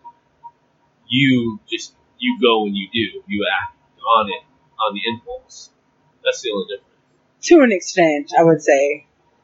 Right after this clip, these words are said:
Speaker 2: People probably think, like, "What is she, nuts?" No, <laughs> I'm not,
Speaker 1: No,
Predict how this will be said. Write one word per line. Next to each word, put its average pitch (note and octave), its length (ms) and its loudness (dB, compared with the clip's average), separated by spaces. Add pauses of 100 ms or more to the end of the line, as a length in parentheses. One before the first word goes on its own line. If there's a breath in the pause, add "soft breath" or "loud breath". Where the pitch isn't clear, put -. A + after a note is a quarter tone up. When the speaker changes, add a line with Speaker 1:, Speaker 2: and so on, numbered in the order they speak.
(640)
Speaker 2:
People B3+ 180 8
probably A#3+ 160 8
think, G#3+ 160 0
like, F3+ 140 4
"What F#3+ 100 6
is F3+ 80 0
she, F3 160 2
nuts?" D#3 340 4
No, E3 280 8
<laughs> G#5+ 80 -2
I'm - 80 4 (140)
not, A#3 140 6
Speaker 1:
No, E3 120 0